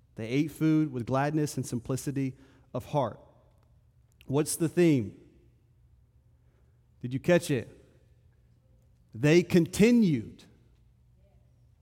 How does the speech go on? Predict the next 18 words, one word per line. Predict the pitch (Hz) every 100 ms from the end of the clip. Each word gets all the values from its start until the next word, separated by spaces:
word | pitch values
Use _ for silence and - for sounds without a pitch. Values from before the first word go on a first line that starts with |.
| _ _ _ _ _ _ _ _ _ _ _ _ -
Continued, | 135 - 220 214 160
if | 151
you | 160
break | 147 185
it | 208
down | 190 202
in | 214
the |
Greek, | 185 185 170
it | 175
takes | 175 160 -
two | - 226
words | 208 196 156 -
and | 156
it | 147
means | 165 160 143 - - - -
to | 196 208 208 185 - _
endure. | 160 151 151 110 95